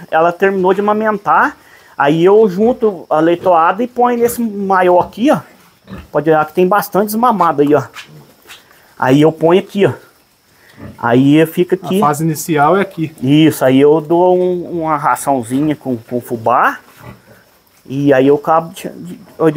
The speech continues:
Speaker 1: de, aí eu deixo eles formar, boto crescer ali.
Speaker 2: Ah,
Speaker 1: O
Speaker 2: comida à vontade por eles.
Speaker 1: É, não pode fartar. <laughs>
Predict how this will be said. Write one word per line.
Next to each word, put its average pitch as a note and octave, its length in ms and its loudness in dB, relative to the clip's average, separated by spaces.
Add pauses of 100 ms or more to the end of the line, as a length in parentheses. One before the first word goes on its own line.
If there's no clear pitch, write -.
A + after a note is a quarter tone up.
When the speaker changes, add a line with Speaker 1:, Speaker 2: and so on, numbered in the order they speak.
Speaker 1:
de, D#3 160 2
aí D#3 260 2
eu D3 80 2
deixo D#3 280 0
eles F3+ 120 2
formar, G3+ 560 0
boto D#3 360 -2
crescer D#3 520 -2
ali. C#3+ 220 0 (720)
Speaker 2:
Ah, B2 220 -4
Speaker 1:
O B2 180 0 (100)
Speaker 2:
comida D#3+ 360 2
à - 20 2
vontade D#3+ 460 2
por C#3+ 120 -6
eles. C#3 260 -6 (120)
Speaker 1:
É, A#2+ 340 2
não A2+ 140 -6
pode G#2+ 220 -2
fartar. D3+ 600 -2 (200)
<laughs> - 120 -4